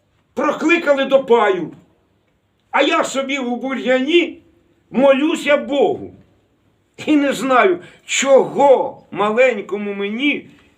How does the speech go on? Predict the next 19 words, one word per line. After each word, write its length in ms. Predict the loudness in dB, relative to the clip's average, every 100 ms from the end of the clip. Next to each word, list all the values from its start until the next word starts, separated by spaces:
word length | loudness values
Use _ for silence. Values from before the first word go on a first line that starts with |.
| _
тоді 380 | 0 2 2 2
так 340 | 2 -2 -4
приязно 760 | -4 0 2 4 2 0 -2 -4
молилось, 680 | 0 0 -2 -4 -6 -8 -16
чого 500 | -16 -6 0 2 2
так 260 | 0 -2 -8 _ _ -20
весело 760 | -2 2 2 0 -6 -12 -12
було. 400 | -10 -10 -10 -12 -20 _ _ _ -12
Ну, 200 | -10 -10
Господнє 760 | -4 -4 -6 0 0 0 -4 -8 -14 _ _ _
небо 680 | -6 -2 0 0 -2 -6 -8 _ _ _ _ _ _ _ _ _ _
і 120 | -8
село. 800 | -4 0 0 4 4 4 0 -6 _ _ _ _ _ _ -8
О, 280 | -4 -4 -6 _ _ _ _
ягня, 600 | -4 -2 -2 -2 -4 -6
здається, 560 | -4 -2 -2 -2 -4
веселилось. 720 | -4 -4 -4 -2 -2 -2 -6 -16 _ _ _ _ _ _
І 100 | -12
сонце 640 | -8 -4 0 0 -4 -10